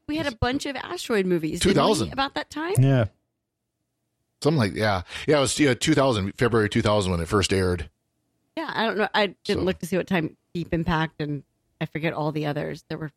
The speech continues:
Speaker 1: there were
Speaker 2: Yeah,
Speaker 1: like
Speaker 2: it was
Speaker 1: three
Speaker 2: kind
Speaker 1: of
Speaker 2: of
Speaker 1: them,
Speaker 2: like, yeah,
Speaker 1: weren't there?
Speaker 2: Armageddon and some of those other movies kind of came out around this same, you know, late nineties, early two thousand disaster movies,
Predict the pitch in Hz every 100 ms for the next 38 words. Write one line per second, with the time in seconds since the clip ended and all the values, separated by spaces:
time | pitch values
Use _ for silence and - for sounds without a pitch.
0 | _ 233 233 175 220 220 202 202 - 240
1 | 277 214 160 165 156 135 143 156 147 139
2 | 139 139 135 135 131 120 117 135 123 117
3 | 120 120 117 110 104 117 104 117 110 107
4 | 104 101 104 107 101 - 104 98 92 90
5 | 95 92 107 87 104 98 98 98 95 -
6 | 101 92 92 87 92 92 87 82 85 101
7 | 90 85 82 82